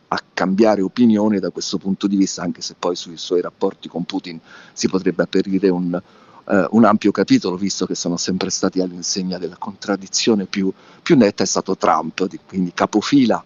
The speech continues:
diciamo, in qualche modo fin qui del, di un fronte, anche se appunto l'America di Trump è un po', è un po' fuori linea rispetto alla definizione di Occidente che consideriamo,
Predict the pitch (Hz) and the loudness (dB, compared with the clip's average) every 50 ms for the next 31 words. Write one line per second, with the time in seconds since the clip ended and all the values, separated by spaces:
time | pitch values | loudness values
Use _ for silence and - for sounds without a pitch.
0 | _ _ - 107 95 - 95 92 90 95 92 - 92 - - - 95 95 101 101 | _ _ -6 -4 -2 0 0 0 0 -2 -2 -4 -6 -6 -4 -2 0 2 2 2
1 | 95 95 87 - 104 107 - - 98 98 92 - _ - - - - - _ - | 2 0 -2 0 2 0 2 0 -2 -4 -4 -6 _ -18 -20 -20 -20 -14 _ -2
2 | 87 85 85 82 82 85 95 98 98 92 - - 110 98 85 76 - - 78 76 | -2 0 0 -2 -2 -2 0 0 0 0 2 2 2 2 2 -2 -6 -8 -8 -8
3 | 82 - 95 - - - - - 92 87 - 92 85 82 85 92 87 85 85 - | -8 -8 -8 -8 -8 -6 -6 -4 -4 -4 -4 -4 -4 -2 0 0 -2 -2 -4 -6
4 | 85 80 85 82 - 85 85 85 87 - 85 80 78 - - 85 82 82 - - | -6 -6 -6 -6 -2 -2 -2 -2 -2 -4 -6 -6 -4 -2 0 0 0 0 -4 -8
5 | - - - - - - - _ - - 104 95 - - - 98 87 85 85 90 | -16 -20 -20 -20 -20 -20 -14 _ -6 -4 -4 -4 -4 -2 -2 0 0 0 -2 -2
6 | - - 104 101 101 101 107 113 107 101 90 85 90 85 - - 92 92 - - | 0 0 0 2 4 4 6 6 6 4 2 -2 -4 -6 -4 -4 -4 -4 -2 0
7 | 92 90 92 90 85 - 98 90 87 - - - 90 90 85 85 85 - - - | 0 0 0 -2 -2 -2 -2 -2 -2 -2 -2 -2 -2 0 -2 -2 -4 -4 -4 -4
8 | 90 92 92 87 85 - 92 - - 92 - - 90 90 - 90 90 85 92 82 | -2 0 0 0 0 -4 -4 -6 -6 -6 -4 -4 -4 -4 -2 -2 0 0 2 0
9 | 82 90 85 | 0 -2 -4